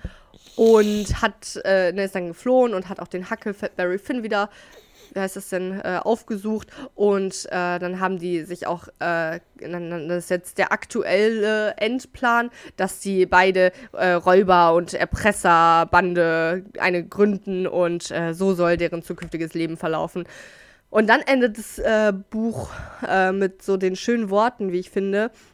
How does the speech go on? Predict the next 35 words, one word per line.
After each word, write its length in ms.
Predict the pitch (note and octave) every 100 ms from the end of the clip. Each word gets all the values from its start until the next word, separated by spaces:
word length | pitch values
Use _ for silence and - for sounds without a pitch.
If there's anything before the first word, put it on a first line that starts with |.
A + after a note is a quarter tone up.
| -
Hm, 260 | G3 G3
hier 380 | F#3+ - B3+ D4
müssen 400 | C#4+ A#3+ - A3+
wir, 420 | G#3+ G#3+ G#3 G3+ F#3+
nee, 120 | F#3+
genau, 300 | F#3 F#3+ F#3 F3+
wie 100 | F#3+
war 100 | G#3+
das 180 | A3+ -
irgendwie? 360 | A3 G#3+ G#3+
Irgendwie 260 | - G#3+ G#3+
sowas 340 | G3+ G3+ G3 -
wie, 220 | G3 G3
ähm, 440 | F3+ F3 F3+ F3+ F#3 - - _ _ _ _ _ _ _ _ _ _ _ -
in 120 | G#3+
dieser 220 | G#3 A3+ G#3
Geschichte 440 | G3 B3+ B3 A3+
handelt 260 | A3+ A3+ G#3+
es 160 | F#3+
sich 220 | F#3+ F#3 -
um 220 | F#3 F3+
zwei 220 | - E3+
Jungen 420 | F3 F#3 D4 F#4+ F#4+ - C4+
und 220 | A#3 G3+
damit 260 | G3 G#3+ A#3
das 140 | A3+
so 100 | -
bleibt, 420 | F#3+ F3+ F#3+ D4 -
müssen 220 | A3 A3+
wir 80 | G#3
die 80 |
Geschichte 380 | F#3+ - A#3 -
jetzt 420 | F#3 G3+ - -
beenden, 500 | - - G#3 D4+ E4+ E4+ F#4 - - -
weil, 600 | - G#3 A3 A3 A3 G#3